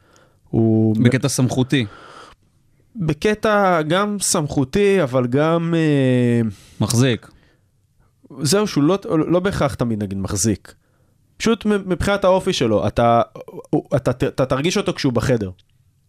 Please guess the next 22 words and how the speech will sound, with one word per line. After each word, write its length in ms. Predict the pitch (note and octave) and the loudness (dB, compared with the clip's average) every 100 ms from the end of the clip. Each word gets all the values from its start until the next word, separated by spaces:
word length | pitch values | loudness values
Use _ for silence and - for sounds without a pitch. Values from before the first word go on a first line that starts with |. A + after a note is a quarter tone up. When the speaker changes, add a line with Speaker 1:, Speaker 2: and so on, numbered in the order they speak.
| _ _ | _ _
Speaker 1:
אתה 100 | D3 | -4
תרגיש 300 | A#2 C3 D#3 | -2 -2 0
שהוא 140 | D3 | 0
שם. 240 | - A#2+ G2 - - - - - | 0 -2 -4 -12 -20 -20 -14 -4
ומה 200 | A#2 D#3+ | 0 0
שזה 240 | F3+ E3+ | 0 -2
גורם 340 | E3 D#3+ F#3+ F#3+ | 0 0 0 0
ל-, 320 | E3 D3+ C#3 | 0 0 -2
לשחקנים 580 | B2 C3 - C#3 E3 E3 | -2 -4 -4 -2 -2 -2
שתחתיו, 800 | - C#3+ C3+ C3+ - B3 C4 B3 | 0 0 0 -6 -2 0 2 0
זה 280 | G3 C#3+ D3 | -2 0 0
להיות 580 | C#3+ C#3 F3 G3 - - - | 2 2 2 0 -4 -20 -14
קצת 580 | - - - G#3 F#3+ | -14 -6 -2 0 0
יותר 460 | D#3+ - E3 D#3+ C#3 B2 _ _ _ _ | -4 0 2 2 -2 -8 _ _ _ _
שקטים. 640 | - - A2 B2 D3 G3 G#3+ - | -8 -4 -2 0 0 -4 -10 -4
אם 80 | G#2+ | -2
נדבר 340 | A2 G#2+ A#2+ | 0 0 0
במונחים 460 | C3 B2 A#2 C3+ B2+ | 0 0 -2 -2 0
איזה, 160 | A#2 B2 | 0 0
הוא 160 | B2 C3 | 0 0
כאילו 300 | C#3+ A2+ G2+ - | 0 0 -2 0
האלפא 340 | B2+ C#3 F#3 | 0 0 -2